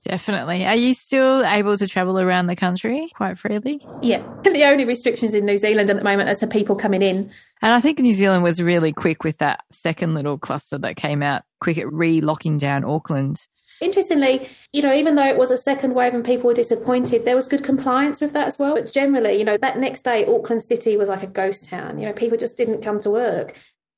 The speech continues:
Speaker 1: Has Wellington been in lockdown at all during the pandemic?
Speaker 2: So, yeah, we went into lockdown in the, the first wave. So we had, was it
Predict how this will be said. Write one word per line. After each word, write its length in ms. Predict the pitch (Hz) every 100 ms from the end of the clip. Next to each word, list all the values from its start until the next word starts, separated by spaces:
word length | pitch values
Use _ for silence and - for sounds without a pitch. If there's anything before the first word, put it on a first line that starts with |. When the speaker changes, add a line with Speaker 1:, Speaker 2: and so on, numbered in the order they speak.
| -
Speaker 1:
Has 180 | 262 277
Wellington 400 | 311 349 370 311
been 160 | 285
in 140 | 269 254
lockdown 360 | 254 - 233
at 100 | 233
all 280 | 240 370 415 339 _ -
during 180 | 240 233
the 60 |
pandemic? 440 | 226 233 233 277 349 - - _ _
Speaker 2:
So, 360 | - 294 294 - -
yeah, 160 | 285
we 160 | 285 311
went 160 | 302
into 220 | - 277 277
lockdown 720 | 269 - 254 247 240 240 240
in 180 | 240 233
the, 180 | 233 -
the 60 | 226
first 400 | 233 226 226 -
wave. 380 | 190 190 226 226
So 160 | 220
we 160 | 226 233
had, 340 | 226 208 -
was 140 | 220 220
it 360 | - - -